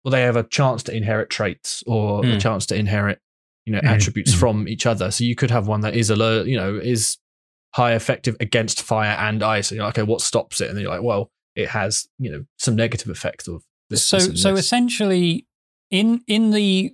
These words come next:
Speaker 4: growing period of, of this plant, you're, you're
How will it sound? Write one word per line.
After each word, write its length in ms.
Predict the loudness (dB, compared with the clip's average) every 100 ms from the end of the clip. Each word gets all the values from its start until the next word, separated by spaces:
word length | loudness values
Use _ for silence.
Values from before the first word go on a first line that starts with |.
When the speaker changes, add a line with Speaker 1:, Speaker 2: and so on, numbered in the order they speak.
| -2
Speaker 4:
growing 500 | 2 2 4 2 2
period 480 | 2 4 4 4 2
of, 480 | 2 4 4 0 0
of 220 | 2 2
this 220 | 2 2
plant, 440 | 0 2 2 2 0
you're, 400 | 2 2 2 2
you're 340 | 2 2 2